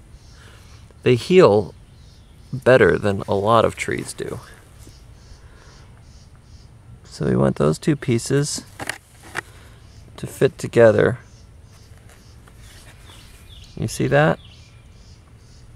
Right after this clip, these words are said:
Now it's important at this point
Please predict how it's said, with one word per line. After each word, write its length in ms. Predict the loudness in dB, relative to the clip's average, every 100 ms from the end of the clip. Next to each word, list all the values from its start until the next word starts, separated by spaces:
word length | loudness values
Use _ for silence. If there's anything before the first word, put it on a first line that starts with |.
| -20 -20 -14
Now 140 | -4 -4
it's 100 | -4
important 680 | -4 0 0 0 -6 -8 -18 -20 -18
at 120 | -10
this 160 | -8 -8
point 400 | -4 -2 0 -4